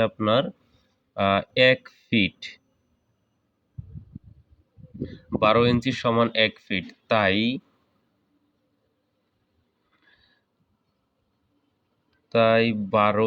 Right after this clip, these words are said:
ইঞ্চি, আহ, বারো ইঞ্চির যদি কম হয়, বারো ইঞ্চির কম হলে অবশ্যই,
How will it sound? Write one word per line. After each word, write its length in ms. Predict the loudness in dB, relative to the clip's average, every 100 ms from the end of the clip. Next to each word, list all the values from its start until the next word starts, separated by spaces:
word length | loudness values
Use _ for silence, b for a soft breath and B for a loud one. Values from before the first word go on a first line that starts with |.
| -2
ইঞ্চি, 580 | -6 -6 -8 -10 -8 -8 -8 _ _ -12
আহ, 320 | -6 -4 -2
বারো 300 | -2 0 0 0
ইঞ্চির 440 | -2 -4 -4 -6 -4
যদি 220 | -2 -4 -2
কম 260 | 2 4 4 0
হয়, 360 | -2 0 0
বারো 340 | 2 2 2 2
ইঞ্চির 500 | 0 -2 -4 -2 -2 -4 -2
কম 260 | 0 2 0
হলে 400 | -4 -4 -2 -2 -2 -4 -2
অবশ্যই, 840 | -2 -2 -6 -8 -12 -6 -4